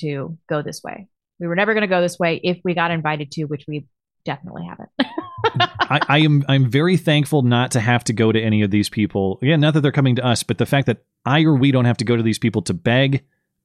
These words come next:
Speaker 2: you, the audience, and specifically the people who choose to support the show, you've put us in a position of independence, free from the slap fight. So thank you for that. I hope that you feel
Speaker 1: <gasps>
Speaker 2: adequately thanked each and every week, but in case not,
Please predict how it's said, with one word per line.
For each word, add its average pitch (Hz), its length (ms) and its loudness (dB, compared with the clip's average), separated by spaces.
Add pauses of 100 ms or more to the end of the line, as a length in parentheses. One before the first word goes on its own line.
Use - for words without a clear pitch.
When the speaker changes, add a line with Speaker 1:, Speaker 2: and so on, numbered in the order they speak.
(140)
Speaker 2:
you, 139 460 4
the 135 180 -2
audience, 113 440 0
and 104 80 -2
specifically 120 440 0
the 107 80 -2
people 107 220 0
who 101 60 0
choose 123 340 0
to 120 80 -2
support 113 360 -2
the 98 60 -4
show, 107 300 0 (160)
you've 120 240 0
put 139 160 0
us 131 120 2
in 127 60 2
a 113 60 2
position 113 360 0
of 104 80 0
independence, 107 600 2 (300)
free 196 340 0
from 170 200 2
the 156 100 4
slap 143 320 2
fight. - 380 -8 (200)
So 113 400 -2
thank 139 260 2
you 120 120 2
for 101 100 -6
that. 73 240 -10 (540)
I 117 60 -6
hope 131 200 0
that - 100 -2
you 113 100 0
feel 107 240 0
Speaker 1:
<gasps> 104 40 -8
Speaker 2:
adequately 101 440 -4
thanked 117 320 -2
each 110 120 -2
and 110 100 -2
every 107 180 -2
week, 127 260 -2
but 123 100 0
in 123 120 0
case 143 280 0
not, 127 260 0